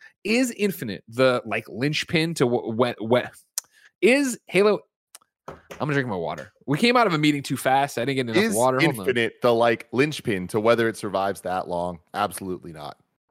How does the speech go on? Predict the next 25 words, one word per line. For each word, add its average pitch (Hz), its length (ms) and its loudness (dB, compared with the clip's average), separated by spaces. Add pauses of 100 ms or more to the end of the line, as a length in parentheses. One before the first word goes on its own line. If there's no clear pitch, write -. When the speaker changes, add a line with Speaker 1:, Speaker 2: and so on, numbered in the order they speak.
(140)
Speaker 2:
The 117 80 -2
Xbox - 480 0
boss 120 280 2
cites 135 340 -2
the 107 120 -8
game's 127 340 -6
rabid 147 320 0
fan 123 200 2
base 117 180 0
and 107 100 -8
extensive 110 380 -6
history 110 320 -6
as 95 100 -4
just 107 280 -4
two 139 120 -2
reasons 117 360 -6
why 107 120 2
Halo 101 300 -2
isn't 127 220 0
going 104 260 -2
anywhere 87 320 -4
after - 260 -8
Infinite, 98 420 -4
and 92 140 -6
Phil 131 300 0